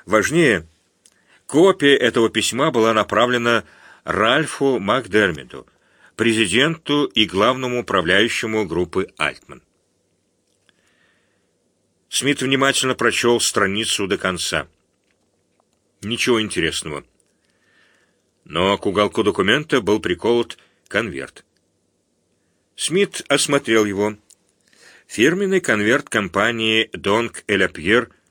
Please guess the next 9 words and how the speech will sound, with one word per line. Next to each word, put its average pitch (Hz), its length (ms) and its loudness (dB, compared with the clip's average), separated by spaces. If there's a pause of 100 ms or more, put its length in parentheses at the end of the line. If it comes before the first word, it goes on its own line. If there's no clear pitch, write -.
(300)
с - 160 -10
надписью 98 560 -2
от - 80 -6
руки. 80 320 -8 (1900)
Басра. 95 640 -2 (1160)
Грузовая 120 540 2
декларация 117 1000 2
Доваджер 107 640 -2
Эмпресс. 82 500 -8